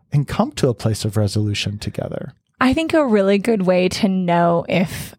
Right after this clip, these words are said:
Speaker 2: something should be brought up is your willingness to do so. I think when we aren't okay to talk about a moment, or if a story feels like, "Nope, that
Speaker 1: Yeah.
Speaker 2: will un-,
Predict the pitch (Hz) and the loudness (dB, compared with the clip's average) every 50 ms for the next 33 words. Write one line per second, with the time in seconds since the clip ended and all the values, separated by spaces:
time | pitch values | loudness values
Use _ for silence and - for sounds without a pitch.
0 | - - - - 196 185 - 190 190 190 185 170 - - - - 185 165 - 190 | -16 -12 -4 -2 -2 0 0 0 0 0 0 -2 -2 0 0 0 0 0 -2 -4
1 | 180 - _ - 214 175 165 170 - - - 190 190 185 - - - - 214 175 | -4 -6 _ -2 0 2 2 2 0 -2 -2 -2 -2 -2 -2 -2 -2 0 0 0
2 | 185 196 190 190 185 185 175 170 185 180 175 170 156 165 - - - 190 - - | 2 2 2 2 2 2 0 0 0 -4 -6 -6 -8 -10 -10 -8 -10 -10 -10 -10
3 | - - - - - - - _ _ _ _ _ _ _ _ _ _ _ _ _ | -14 -10 -10 -10 -10 -12 -18 _ _ _ _ _ _ _ _ _ _ _ _ _
4 | _ _ _ _ _ _ _ _ - 208 226 247 269 262 - 294 277 285 254 - | _ _ _ _ _ _ _ _ 0 2 4 4 2 2 0 -2 -2 -2 -4 -2
5 | 220 226 214 208 208 208 208 208 - - _ _ _ _ _ _ _ _ _ _ | 0 2 2 4 2 2 0 -2 -6 -8 _ _ _ _ _ _ _ _ _ _
6 | _ - - - 214 202 220 214 190 - _ - - 196 202 208 208 208 - _ | _ -18 -14 -10 -2 0 0 0 0 -4 _ -2 0 0 2 2 0 0 -2 _
7 | - - - - - - - - - - _ _ - - 208 196 - - - - | -10 -8 -8 -8 -8 -12 -14 -14 -16 -16 _ _ -2 0 0 0 0 -4 -6 -2
8 | - 220 202 190 190 196 214 226 208 - - - 220 185 - _ _ _ _ - | 0 2 2 4 4 2 2 0 0 -4 -4 -4 -4 -4 -4 _ _ _ _ -12
9 | - - - - 180 175 - - 202 - 180 170 175 175 175 175 170 170 160 156 | -12 -10 -2 -2 -2 -2 0 -4 -4 -2 0 -2 -2 -2 -4 -4 -4 -6 -6 -6
10 | 135 95 - - - - - - 208 196 185 180 - - 175 180 170 - - - | -8 -8 -10 -12 -16 -14 -6 -2 0 0 0 0 0 0 -2 -2 -2 -4 -2 0
11 | 208 208 208 214 226 - - 202 190 190 185 - - 185 175 180 180 175 - - | 2 2 4 2 2 2 2 2 2 2 2 0 0 0 2 2 0 -2 -4 -12
12 | 175 175 170 170 180 214 262 247 - - - - _ _ _ _ _ _ - 185 | -12 -10 -4 0 0 0 0 0 -4 -8 -8 -8 _ _ _ _ _ _ -2 0
13 | 190 190 202 - 202 196 190 190 196 202 202 202 202 202 | 2 2 4 2 2 0 0 -2 -2 -4 -4 -4 -4 -6